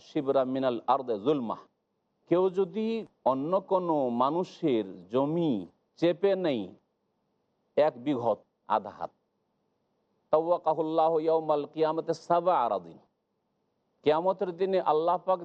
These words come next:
তাকে মালা পরিয়ে দেবেন। সাবআ আরাদিন, সাত জমিনের, সাবআ আরাদিন। নবী সাল্লাল্লাহু আলাইহি ওয়াসাল্লাম বলেছেন যে, "তুমি একটু, হ্যাঁ, আধা হাত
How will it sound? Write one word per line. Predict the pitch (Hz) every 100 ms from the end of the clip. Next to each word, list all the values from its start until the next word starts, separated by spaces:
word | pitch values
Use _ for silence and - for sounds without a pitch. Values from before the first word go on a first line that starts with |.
| -
তাকে | 160 147 - 135 123
মালা | 101 107 123 147 151
পরিয়ে | 151 143 127 101
দেবেন। | 80 78 - _ _ _ _ _ _
সাবআ | - 143 135 135
আরাদিন, | 117 110 98 92 85 -
সাত | 123 135 98 -
জমিনের, | 101 85 - - _
সাবআ | 92 92
আরাদিন। | 90 87 87 - _ _ _ _ _ _ _ _
নবী | 120 120
সাল্লাল্লাহু | -
আলাইহি |
ওয়াসাল্লাম | 107 95 82
বলেছেন | 85 - - _ _ _ _ _ _ _ _ -
যে, |
"তুমি | - 156 156 151
একটু, | 165 - 190 202 175 - _ _ _
হ্যাঁ, | - 139 165 180 _ _ _ _ _ _ _
আধা | - 147 170 202
হাত | 208